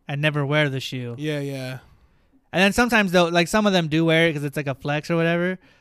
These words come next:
Speaker 1: But I feel like a regular person, like, my little brother has got those shoes. I think he's worn 'em a couple times, but, like,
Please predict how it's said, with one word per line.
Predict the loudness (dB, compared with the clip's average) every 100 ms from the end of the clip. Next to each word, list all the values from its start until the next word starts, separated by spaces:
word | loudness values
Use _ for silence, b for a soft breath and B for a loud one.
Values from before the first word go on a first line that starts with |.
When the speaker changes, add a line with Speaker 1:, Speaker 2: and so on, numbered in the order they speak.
| b b b 2
Speaker 1:
But |
I | 2
feel | 4 4
like | 2 -2 _ _ _ _ _
a | 0
regular | 2 2 2 0
person, | 0 -2 -2
like, | 0
my | 2
little | 2 2
brother | 2 2 2
has | 0
got | -2 -2
those | -4 -2
shoes. | -2 -2 -2
I |
think | -4 -4
he's | -4
worn | -2 -2
'em | -2
a | -4
couple | -6 -4
times, | -4 -4 -2 -4 -8
but, | -10
like, | -10 -14